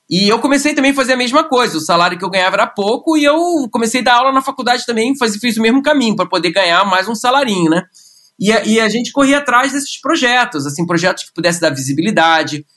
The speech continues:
projetos que a gente pudesse pegar e a gente fazia, fazia até por menos pra poder montar um, um portfólio, né? Pra conseguir mais trabalhos. Então a gente começou a fazer umas coisas muito legais, né?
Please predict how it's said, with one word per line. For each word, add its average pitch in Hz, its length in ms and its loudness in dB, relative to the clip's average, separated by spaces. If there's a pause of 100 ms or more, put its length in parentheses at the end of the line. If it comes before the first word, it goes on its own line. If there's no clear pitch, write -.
(140)
projetos 170 400 0
que 175 80 -2
a 165 40 0
gente 170 180 -2
pudesse - 440 -4
pegar 147 580 2 (240)
e 151 120 2
a 151 40 2
gente 170 200 -2
fazia, 156 400 0
fazia 151 280 0
até 185 100 -2
por 196 260 0
menos 175 380 2
pra 156 140 -4
poder 160 260 0 (160)
montar 180 560 2
um, 156 380 -2
um 135 120 0
portfólio, 131 760 0
né? 139 200 2 (320)
Pra 135 140 -2
conseguir 147 340 0
mais 139 280 2
trabalhos. 113 460 0
Então 139 140 -6
a 226 60 -4
gente - 80 -10
começou 247 240 -4
a 269 40 -2
fazer 240 180 -2
umas 240 180 0
coisas 226 180 -4
muito 226 220 -4
legais, 196 640 0
né? 214 220 0